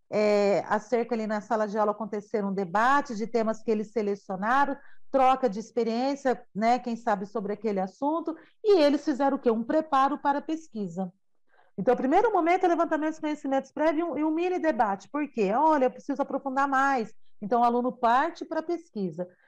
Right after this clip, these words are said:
Nesse segundo momento, já é a interpretação, que é o momento que ele vai na pesquisa, aí ele já, ele já começa a procurar materiais impressos, materiais digitais, ele faz o quê? É,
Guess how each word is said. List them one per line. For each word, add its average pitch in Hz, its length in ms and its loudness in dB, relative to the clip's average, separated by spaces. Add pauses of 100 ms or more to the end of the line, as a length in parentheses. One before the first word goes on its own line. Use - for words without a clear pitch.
(120)
Nesse 392 340 2
segundo 254 440 0
momento, 240 480 -2
já 247 140 0
é 254 160 6
a 277 40 2
interpretação, 311 1000 -2 (340)
que 294 80 0
é 294 80 6
o 294 140 2
momento 349 640 0
que 349 80 -2
ele 294 180 0
vai 247 280 2
na 226 80 -4
pesquisa, 254 880 0
aí 254 160 4
ele 254 180 4
já, 226 340 2 (280)
ele 208 140 -8
já 240 120 -2
começa 226 480 0
a 233 60 0
procurar 226 440 0
materiais 208 540 -2
impressos, 233 720 2 (300)
materiais 247 560 4
digitais, 214 920 0 (260)
ele 285 280 4
faz 254 460 2
o 254 80 -2
quê? 220 560 0
É, 220 400 0